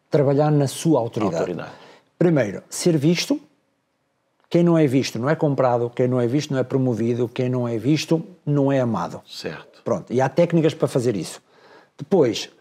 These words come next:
Speaker 1: gostarem de ti. Tem que gostar de ti as pessoas. E para gostar de ti, o que é que tem que acontecer?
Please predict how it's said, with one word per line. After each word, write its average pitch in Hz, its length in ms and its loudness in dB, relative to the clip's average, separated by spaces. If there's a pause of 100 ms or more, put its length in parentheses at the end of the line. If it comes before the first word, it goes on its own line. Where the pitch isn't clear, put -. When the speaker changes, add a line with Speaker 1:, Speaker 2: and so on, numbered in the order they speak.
(220)
Speaker 1:
gostarem 170 640 0
de - 80 -4 (240)
ti. - 100 -16 (880)
Tem 220 200 2
que - 60 -2
gostar 156 180 -2
de 127 80 -8
ti 131 120 -4
as 113 60 -6
pessoas. - 400 -8 (100)
E 147 80 2
para 220 200 2
gostar 165 340 -2
de - 80 -10
ti, 175 140 0
o - 20 -4
que 170 80 0
é 151 40 2
que - 40 -16
tem 156 140 0
que 151 60 2
acontecer? 165 460 0